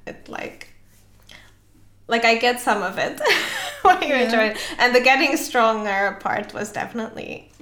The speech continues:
Speaker 1: like, super fun <laughs> for me.
Speaker 2: Yes. Yeah, yeah. Like, in the beginning, it was a bit harder because, like, I felt very clumsy and, like, I can't do anything. But once I started getting stronger, it was so much fun because then I could see,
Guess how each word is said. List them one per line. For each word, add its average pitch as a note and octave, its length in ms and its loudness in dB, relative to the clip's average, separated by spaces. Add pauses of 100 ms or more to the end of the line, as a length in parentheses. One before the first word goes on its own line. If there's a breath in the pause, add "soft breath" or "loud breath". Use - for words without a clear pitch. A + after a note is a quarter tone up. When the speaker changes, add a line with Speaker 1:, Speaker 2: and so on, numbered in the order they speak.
Speaker 1:
like, - 160 -16
super - 560 -10 (180)
fun - 280 -8
<laughs> - 120 -12
for - 160 -2
me. E4 500 -10
Speaker 2:
Yes. B3+ 540 -10 (260 soft breath)
Yeah, B3+ 540 2
yeah. A3+ 400 0
Like, C4 160 -2
in E4+ 120 0
the D4+ 60 0
beginning, F4 380 -2
it F4 80 0
was C4+ 140 0
a C#4+ 40 -4
bit B3+ 140 -4
harder B3 400 2
because, A3 320 -6
like, A3 420 -6
I A3 120 -4
felt A#3 240 -4
very G#3 260 -4
clumsy C4+ 540 0
and, A#3 260 -4
like, G#3 240 -8
I G3 120 -8
can't G3 260 -8
do G3 100 -8
anything. D4 380 -8
But A#3 160 -4
once B3 200 0
I C4+ 60 -2
started A#3 380 -4
getting A3 240 -2
stronger, G3+ 600 -6
it G3 140 -6
was G3+ 320 -10
so G#3+ 220 -10
much G3 220 -10
fun G3+ 260 -8
because A3 240 -6
then A#3 160 0
I B3 80 0
could A#3 160 -4
see, A#3 220 -6